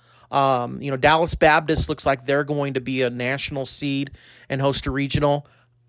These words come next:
Tech's already gone down to Dallas and beaten Dallas Baptist. And so I, I would be good w-, with that, uh, arrangement 'cause you're gonna have some de facto home games down there for Tech baseball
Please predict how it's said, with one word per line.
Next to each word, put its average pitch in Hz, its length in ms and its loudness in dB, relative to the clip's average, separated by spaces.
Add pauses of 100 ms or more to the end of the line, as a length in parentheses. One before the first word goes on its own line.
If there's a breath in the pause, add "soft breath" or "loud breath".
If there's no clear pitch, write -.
(120)
Tech's 208 300 4
already 226 260 4
gone 196 280 6
down 208 260 4
to 160 40 -6
Dallas 127 440 0
and 135 100 -8
beaten 135 300 -6
Dallas 123 320 2
Baptist. 127 680 0 (380 soft breath)
And 139 140 -4
so 139 360 4
I, 143 340 4 (280)
I 165 180 4
would 190 200 0
be 160 140 -2
good 160 200 4
w-, 175 380 0 (180)
with 170 260 0
that, 185 380 2
uh, 131 340 0
arrangement 131 540 -4
'cause 127 380 -4 (540 soft breath)
you're 147 260 2
gonna 160 380 2
have 160 240 2
some 151 200 -4
de 139 100 -2
facto 170 480 2
home 208 240 0
games 135 380 0
down 135 260 2
there 131 180 -4
for - 140 -12
Tech 139 320 0
baseball 131 580 -4